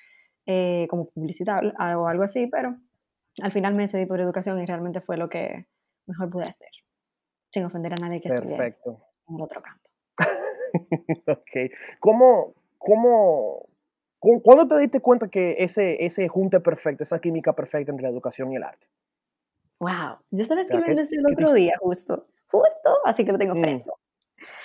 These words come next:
Speaker 1: Eh,
Speaker 2: Ok.
Speaker 1: porque estoy empezando una página que todavía no la mencionamos porque todavía no la he sacado,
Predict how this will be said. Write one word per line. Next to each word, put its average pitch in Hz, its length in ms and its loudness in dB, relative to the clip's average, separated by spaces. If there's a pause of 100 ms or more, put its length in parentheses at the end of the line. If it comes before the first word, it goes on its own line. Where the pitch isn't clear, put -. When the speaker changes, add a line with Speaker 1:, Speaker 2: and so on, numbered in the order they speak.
(240)
Speaker 1:
Eh, 214 480 6
Speaker 2:
Ok. - 80 -2
Speaker 1:
porque 202 500 2
estoy 196 180 0
empezando 226 400 -2
una 202 260 -2
página 175 460 -6
que 175 100 -8
todavía 160 540 -4
no 170 160 -2
la 185 160 2
mencionamos 175 760 -4
porque 170 320 -2
todavía 160 300 0
no 165 180 -4
la 175 100 -2
he - 20 -4
sacado, 185 480 -6